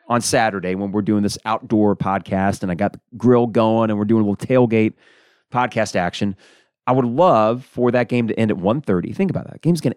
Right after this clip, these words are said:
end by one thirty in the afternoon and be able to soak in a victory the rest of the day. That would feel great. I don't know much about Virginia. They got a lot of guys coming back. They're an old team. They got a good offense.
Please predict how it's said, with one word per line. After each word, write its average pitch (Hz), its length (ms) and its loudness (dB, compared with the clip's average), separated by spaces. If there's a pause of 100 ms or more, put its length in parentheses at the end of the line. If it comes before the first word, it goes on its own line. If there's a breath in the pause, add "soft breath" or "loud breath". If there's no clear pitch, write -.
end 101 460 -2 (340)
by 104 120 4
one 113 320 0
thirty 117 300 0
in 95 60 -2
the 92 100 -2
afternoon 87 460 -2 (640)
and 127 120 0
be 135 140 2
able 131 240 0
to 120 320 4
soak 151 400 0
in 160 80 -2
a 120 40 -4
victory 110 360 -2
the 95 80 -4
rest 95 240 -2
of 95 60 -6
the 90 60 -6
day. - 180 -10 (300 soft breath)
That 180 200 2
would 226 120 -8
feel 202 180 -2
great. 123 540 -4 (380)
I 151 120 0
don't 202 140 -2
know 180 120 0
much 143 300 -2
about 98 200 -2
Virginia. 95 480 -2 (960)
They 113 120 2
got 117 100 4
a 101 40 -2
lot 113 160 2
of 127 40 -4
guys 117 200 0
coming 107 200 -2
back. 101 240 0
They're 92 100 -6
an 85 160 -8
old 120 300 2
team. 123 360 0
They 101 120 -2
got 87 160 -2
a 82 40 -4
good 107 260 2
offense. 110 680 0